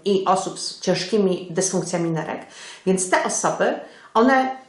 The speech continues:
w tym czasie, kiedy szczepionka nie była dostępna i nie mogły się szczepić, one trzy, trzy i pół raza częściej trafiały, e, na ojom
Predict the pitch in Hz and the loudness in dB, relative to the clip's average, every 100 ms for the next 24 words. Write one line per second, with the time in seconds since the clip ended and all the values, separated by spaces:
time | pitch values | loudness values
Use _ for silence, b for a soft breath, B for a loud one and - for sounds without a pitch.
0 | _ _ - 294 320 254 233 208 196 - | _ _ -4 2 4 2 0 0 0 0
1 | 226 233 240 214 196 190 185 185 170 156 | 2 2 2 2 4 2 2 -2 -4 -4
2 | 202 196 208 196 220 202 202 180 - - | -2 0 2 4 4 4 2 0 -4 -4
3 | - - - 226 240 247 B B B B | -6 -4 2 4 4 2 B B B B
4 | _ _ - - 277 285 285 - 247 233 | _ _ -2 2 4 2 0 -2 2 2
5 | 233 - 254 247 240 208 202 185 185 214 | 2 -2 2 4 6 6 4 2 0 2
6 | 208 208 - 175 - 185 180 - 214 190 | 2 2 -2 -6 -4 0 0 2 4 6
7 | 165 147 - - B B B B B - | 6 2 0 -6 B B B B B -2
8 | 175 170 160 160 196 220 208 190 156 | 2 4 4 4 4 6 6 6 4